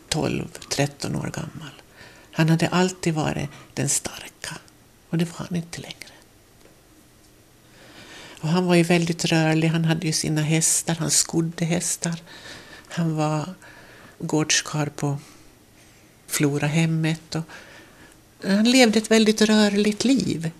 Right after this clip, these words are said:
Och så plötsligt kunde han inte det något mer. Han, han kunde nog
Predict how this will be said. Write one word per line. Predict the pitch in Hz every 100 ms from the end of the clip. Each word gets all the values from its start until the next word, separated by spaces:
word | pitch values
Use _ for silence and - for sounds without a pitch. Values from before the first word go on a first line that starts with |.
| - - - - - - - - -
Och | 214
så | 214
plötsligt | 208 233 220 - 175 -
kunde | 190 180 175
han | 214
inte | 240 208 -
det | - -
något | 143
mer. | 143 156 - - - - -
Han, | 196 185
han | 196 196
kunde | - 196 202
nog | 247